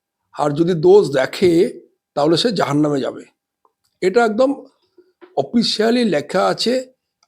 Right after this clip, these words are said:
পবিত্র হাদিসে। তা তার পরিপ্রেক্ষিতে যদি আমরা বিচার করি বা দেখি যে চিন্ময় কৃষ্ণ উনি যে আইনের সাজা পাবেন সেটা পরিষ্কার, কারণ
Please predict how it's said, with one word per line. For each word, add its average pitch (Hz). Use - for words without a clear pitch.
পবিত্র 185
হাদিসে। 131
তা 196
তার 196
পরিপ্রেক্ষিতে 240
যদি 233
আমরা 226
বিচার 196
করি 196
বা 175
দেখি 180
যে 165
চিন্ময় 208
কৃষ্ণ 233
উনি 226
যে 226
আইনের 208
সাজা 202
পাবেন 214
সেটা 247
পরিষ্কার, 226
কারণ 220